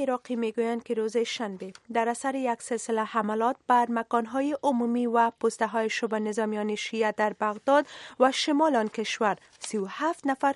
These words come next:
کشته شد. به مولی در نزدیکی یک بازار در شهرک بلاد در هفتاد کیلومتری شمال شرق بغداد انفجار کرد که منجر به کشته شدن یازده نفر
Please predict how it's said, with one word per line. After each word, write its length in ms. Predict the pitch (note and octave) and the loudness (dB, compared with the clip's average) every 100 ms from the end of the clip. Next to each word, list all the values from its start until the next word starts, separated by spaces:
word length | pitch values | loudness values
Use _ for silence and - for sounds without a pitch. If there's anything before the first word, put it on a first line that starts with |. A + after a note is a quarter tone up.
| - | -2
کشته 300 | G#3 - A3 | -10 -8 -8
شد. 260 | - - - _ - - - _ | -6 -8 -10 _ -20 -20 -20 _
به 120 | C#4+ D4 | 4 6
مولی 440 | D4+ D4+ D#4 F4+ | 6 6 6 6
در 160 | G4+ E4 | 6 4
نزدیکی 560 | C#4+ B3+ C4+ - C4 | 4 2 -2 0 0
یک 60 | B3 - | 0 2
بازار 340 | A#3+ A#3 A#3 - | 2 2 0 0
در 100 | A3+ | -2
شهرک 640 | - A#3+ A3 - - A#3+ - | 0 -4 -2 -4 -2 -2 2
بلاد 300 | C4 A#3 G3+ _ | 2 2 0 _
در 200 | A3+ A3+ | 2 2
هفتاد 500 | - A#3+ - B3 A#3+ | 0 -6 -2 -2 -2
کیلومتری 640 | - B3+ B3 B3+ - D4+ E4 | -2 0 2 0 0 -2 -2
شمال 300 | - C4+ B3 | 0 2 2
شرق 480 | - B3+ - B3+ A3 | 0 -2 0 -2 2
بغداد 460 | A3+ A3 B3+ C#4 A3 - | 0 0 2 2 2 -6
انفجار 460 | A3 G#3+ B3+ C#4 D4 | -6 -4 2 2 4
کرد 240 | E4+ E4 - - - | 2 2 -4 -18 -4
که 100 | D#4 | 0
منجر 320 | C#4+ D4+ D#4+ F4 | 2 2 0 0
به 120 | G4 - | 0 -2
کشته 280 | E4 - C4 | -4 -2 -2
شدن 340 | - B3+ B3 | -2 -2 0
یازده 420 | A#3 A3+ G#3 G#3+ | 2 0 0 -4
نفر 360 | G#3 G#3 C#4+ | -4 2 4